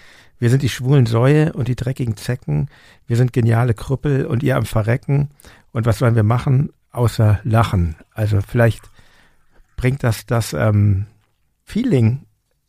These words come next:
das ihr damals so hattet, oder du hattest, ganz gut auf den Punkt, auch mit so einer gewissen Ironie das schon zu versehen.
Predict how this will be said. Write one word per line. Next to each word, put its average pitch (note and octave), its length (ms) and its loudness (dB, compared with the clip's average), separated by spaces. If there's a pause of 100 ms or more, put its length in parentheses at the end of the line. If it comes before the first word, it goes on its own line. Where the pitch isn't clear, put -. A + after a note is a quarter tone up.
(180)
das - 340 -6
ihr C3+ 160 0
damals B2+ 360 0
so G#2+ 120 -2
hattet, A#2 260 -4
oder B2+ 120 -2
du A#2+ 180 0
hattest, B2 320 -4
ganz B2 260 -2
gut C#3 140 -8
auf C3 120 -6
den A#2+ 100 -6
Punkt, A2 420 0
auch A2+ 240 -6
mit A#2 160 -6
so B2+ 60 -4
einer A2+ 100 -2
gewissen A2 300 -6
Ironie A#2+ 580 2 (440)
das - 200 -6
schon F#2+ 360 -6 (120)
zu G#2 380 -8
versehen. F#2 680 -2